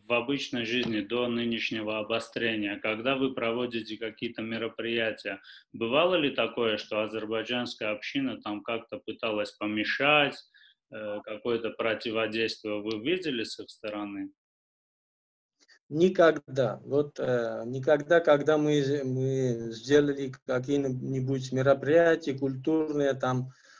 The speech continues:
Speaker 2: э, в общине и, и не только в общине, вот, э, в городах, испанских городах, никогда такого не было. То есть, э, они никогда, э, не вздумали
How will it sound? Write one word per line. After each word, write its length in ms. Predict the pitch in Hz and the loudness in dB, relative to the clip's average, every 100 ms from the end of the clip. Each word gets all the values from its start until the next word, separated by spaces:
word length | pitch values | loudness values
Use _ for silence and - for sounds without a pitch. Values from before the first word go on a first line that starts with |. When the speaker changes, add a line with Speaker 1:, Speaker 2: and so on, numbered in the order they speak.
| _ _ 98 | _ _ -10
Speaker 2:
э, 340 | 117 113 127 - | -8 -6 -8 -12
в 160 | 135 | -2
общине 680 | 135 135 - 165 156 147 139 | 0 0 0 0 2 0 0
и, 360 | 135 147 135 131 | 0 -2 0 0
и 40 | |
не 240 | 127 131 135 131 | 0 -2 -4 4
только 340 | 160 156 117 | 4 4 0
в 60 | 110 | -2
общине, 480 | 113 - 123 123 117 | -4 -4 -4 -2 0
вот, 220 | 117 117 | -2 -2
э, 340 | 113 110 107 117 - _ | -4 -2 -4 -8 -14 _
в 160 | - 123 | -20 -6
городах, 680 | 123 127 127 127 143 156 - | 0 4 4 4 6 6 2
испанских 600 | 131 - 131 131 127 123 | -10 -6 -6 -2 -2 -2
городах, 540 | 123 123 127 151 160 | -2 0 0 0 -2
никогда 540 | 135 139 143 139 143 147 | -4 0 4 4 4 0
такого 480 | 147 123 135 127 123 | 2 0 2 0 0
не 200 | 117 113 | -2 -4
было. 200 | 95 90 - | -8 -16 -12
То 60 | |
есть, 340 | 113 - - - | -10 -10 -14 -10
э, 120 | 110 - - - _ _ _ | -10 -10 -20 -20 _ _ _
они 300 | 117 123 131 | -4 -2 0
никогда, 920 | 127 127 127 123 120 131 139 139 127 | 0 0 0 0 -2 2 4 4 2
э, 400 | 123 - 123 - 127 - - - _ | -2 -8 -14 -10 -10 -10 -16 -20 _
не 460 | 147 151 143 135 139 | -18 -14 -8 -2 -2
вздумали 920 | 120 120 151 147 131 127 123 113 107 | -2 0 2 4 2 2 0 0 -4